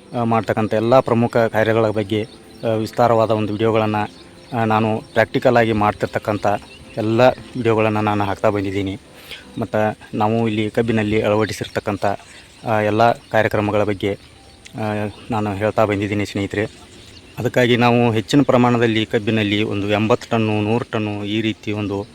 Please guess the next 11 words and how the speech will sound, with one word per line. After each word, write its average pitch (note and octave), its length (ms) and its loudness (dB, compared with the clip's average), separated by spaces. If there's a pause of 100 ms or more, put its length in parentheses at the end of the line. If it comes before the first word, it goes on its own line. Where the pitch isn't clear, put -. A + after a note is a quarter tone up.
(400)
ಹೆಚ್ಚು A#2 300 -2
ಇಳುವರಿಯನ್ನು G#2+ 480 2
ಪಡಿಬೇಕಾದ್ರೆ G2+ 800 0
ನಾವು G2+ 140 -4
ಮಾಡಬೇಕಾದಂಥ G2+ 640 -2
ಕೆಲಸಗಳು G2 600 -2 (340)
ಯಾವ್ಯಾವ G2+ 460 4
ಅನ್ನೋದನ್ನು G2 680 -2
ಇಲ್ಲಿ F#2+ 180 -6
ನೋಡೋದಾದ್ರೆ F#2+ 460 0
ಸ್ನೇಹಿತರೆ, F#2+ 460 -4